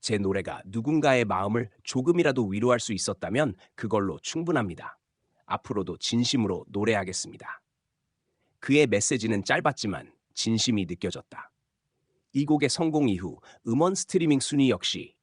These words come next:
역주행을 시작했다. 발매 당시보다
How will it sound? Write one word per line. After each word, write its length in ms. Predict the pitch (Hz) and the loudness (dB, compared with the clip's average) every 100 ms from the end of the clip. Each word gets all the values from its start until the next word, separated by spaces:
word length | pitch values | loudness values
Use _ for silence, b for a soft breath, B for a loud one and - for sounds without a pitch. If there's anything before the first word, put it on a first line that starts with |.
| - | -8
역주행을 640 | 101 - - 131 117 104 | -6 -6 -2 2 2 0
시작했다. 640 | - - - 98 - - - _ _ _ _ _ | -2 -2 -4 -8 -14 -18 -20 _ _ _ _ _
발매 260 | - 127 170 | -4 -2 0
당시보다 540 | 170 151 147 120 120 | 0 0 -2 0 0